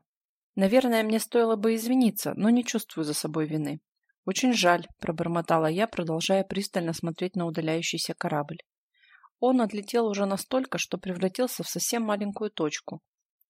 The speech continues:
Если бы я не наблюдала за ним, то едва смогла бы различить в пространстве. В душе появилось тянущее чувство зависти, досады и злости.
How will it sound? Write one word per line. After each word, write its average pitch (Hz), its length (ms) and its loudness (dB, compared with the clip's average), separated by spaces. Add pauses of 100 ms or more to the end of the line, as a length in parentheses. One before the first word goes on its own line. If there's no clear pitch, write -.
(160)
Если 233 300 0
бы 202 120 2
я 208 140 2
не 202 140 4
наблюдала 208 560 2
за 180 140 0
ним, 165 200 -4
то 180 120 -4
едва 190 300 0
смогла 196 360 0
бы 196 120 -4
различить 196 520 -4
в - 40 -20
пространстве. - 760 -4 (580)
В 208 40 -12
душе 208 240 2
появилось 208 500 0
тянущее 233 460 0
чувство 214 400 -6
зависти, 175 520 0
досады 185 500 0
и 190 40 2
злости. 196 560 -4